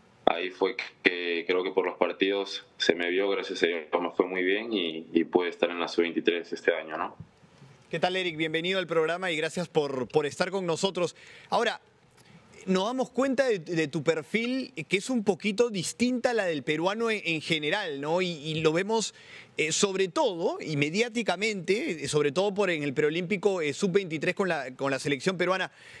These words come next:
Speaker 2: de mucha confianza, de una salida, más allá que po-, podemos alabar técnicamente como impecable, sino con la confianza que tienes. ¿Eso, eh, te lo has ganado afuera? ¿Eso, esa disciplina y esa confianza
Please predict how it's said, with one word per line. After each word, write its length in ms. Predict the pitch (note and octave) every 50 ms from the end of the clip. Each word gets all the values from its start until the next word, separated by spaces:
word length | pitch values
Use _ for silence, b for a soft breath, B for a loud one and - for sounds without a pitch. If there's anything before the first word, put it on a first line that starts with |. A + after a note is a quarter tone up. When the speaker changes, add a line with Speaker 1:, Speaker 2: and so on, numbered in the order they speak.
| B -
Speaker 2:
de 100 | E3+ F#3
mucha 300 | A#3 D4+ C#4+ - D#4 -
confianza, 760 | G#3+ F#3 E3+ D3+ - A3+ C4+ C#4 C#4 C4+ B3+ F#3+ - A3+ G3+
de 100 | G#3 A3+
una 140 | B3 B3+ A3
salida, 460 | F3 G#3 G3 A3 A#3+ B3 A#3+ A#3+ A3+ B B B B B B B B B _ _ _ _ - - - A#2
más 240 | G3 C4 C#4+ - -
allá 180 | C4 C4+ C#4+
que 100 | A3+ C#4
po-, 280 | A3 F3 G#3 A3+ B3 G#3 F#3 -
podemos 400 | G3+ G#3 G#3+ A#3 B3 C#4 B3+ -
alabar 380 | A#3 G#3 F#3 F3+ G#3 A#3+ A#3 -
técnicamente 720 | - B3+ A#3+ B3 B3 A3 A3 G3+ F#3+ G#3+ A#3 A3+ F#3+ A#3
como 220 | F3+ G3+ F#3+ F#3 F3+
impecable, 580 | E3+ D3 F3 E3 - G3+ G#3 G#3+ A#3 C4 C#4+
sino 280 | A#3+ - F#3+ F3 G#3 A3
con 80 | B3 A3+
la 100 | A3 -
confianza 640 | - D#3+ D#3 C#3+ B2+ G#3+ C#4+ E4+ D#4 G3+ - D#3+
que 140 | B2+ C#3 C#3
tienes. 340 | A#2+ D#3+ D3 C#3+ C#3 - B B B B B B - -
¿Eso, 400 | C4+ D#4 B3+ - D#4 D#4 D#4+ D#4+ -
eh, 180 | - F3+ D#3+ - -
te 100 | F3+ F3
lo 100 | G#3+ B3+
has 60 | C4+
ganado 320 | B3 G#3 G#3 A#3 C4 A#3+
afuera? 460 | G3+ D#3+ - A#3+ C#4 D4 D4 D4 C#4 B3+
¿Eso, 500 | E3+ G#3+ B3+ A3+ - C4 C4 C4 B3 B B B B B
esa 240 | - - A3 - C4+
disciplina 800 | A#3 A#3 G#3 - - G3+ F3 C#3 - B3 C#4 C#4 C4 B3 A#3 G#3+
y 120 | G3+ G#3+ A3+
esa 160 | - B3+ G#3+
confianza 680 | G#3+ G3+ F3+ E3+ - F#3 G#3+ A#3+ B3 G3+ - B3 A#3